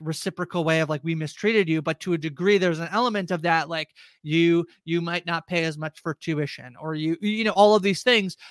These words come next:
that you ha-, would have had to have some way to prove that you have that ancestry. So then tribes get recognized to give their citizens, and in Canada, this is called, like, Indian status.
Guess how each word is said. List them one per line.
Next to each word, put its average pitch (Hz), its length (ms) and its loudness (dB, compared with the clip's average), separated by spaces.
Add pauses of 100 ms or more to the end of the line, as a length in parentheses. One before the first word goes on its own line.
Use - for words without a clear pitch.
(140)
that 202 180 2 (300)
you 180 320 -2
ha-, 180 140 -8
would 185 280 6
have 208 100 6
had 190 200 4
to 175 100 2
have 170 240 0
some 180 280 -2
way 165 200 4
to 165 160 -6
prove 165 460 6
that 170 120 -2
you 160 140 6
have 151 260 -2
that 147 160 -8
ancestry. - 680 -18
So 170 180 -4
then 175 380 2 (320)
tribes 185 520 6
get 170 180 0
recognized 156 680 -2
to 165 120 -4
give 165 440 0 (320)
their 147 140 2
citizens, 170 540 -2
and 160 180 -6
in 151 80 -6
Canada, 208 380 0
this 156 180 -6
is 151 100 -10
called, 147 360 -8 (100)
like, 151 220 -12
Indian 175 400 -4
status. - 800 -12